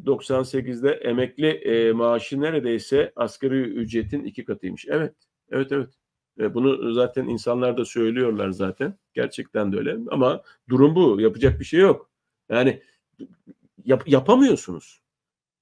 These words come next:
Talep ettiğiniz halde yapamıyorsunuz. Maalesef, e, kısmet diyor insanlar ya böyle şeye. "Ya buna da şükredelim." diyor kimisi. Mesela önceki gün karşılaştık. "Kısmet,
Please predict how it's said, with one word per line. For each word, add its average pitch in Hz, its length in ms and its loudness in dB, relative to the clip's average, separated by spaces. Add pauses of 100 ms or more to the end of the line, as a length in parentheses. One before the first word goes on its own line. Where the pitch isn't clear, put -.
(260)
Talep 202 300 4
ettiğiniz 214 460 2
halde 156 240 4
yapamıyorsunuz. 107 540 -4
Maalesef, 190 600 2 (300)
e, 208 120 2
kısmet 226 460 -2
diyor 151 140 4
insanlar 104 480 -2
ya 123 200 -4
böyle 104 200 0
şeye. 110 260 -10 (320)
"Ya 214 120 0
buna 226 200 2
da 160 60 -2
şükredelim." 98 600 -6
diyor 95 200 -6
kimisi. 101 360 -14
Mesela 107 340 -10 (200)
önceki 113 400 -6
gün 104 160 -6
karşılaştık. 107 600 -6
"Kısmet, - 360 -2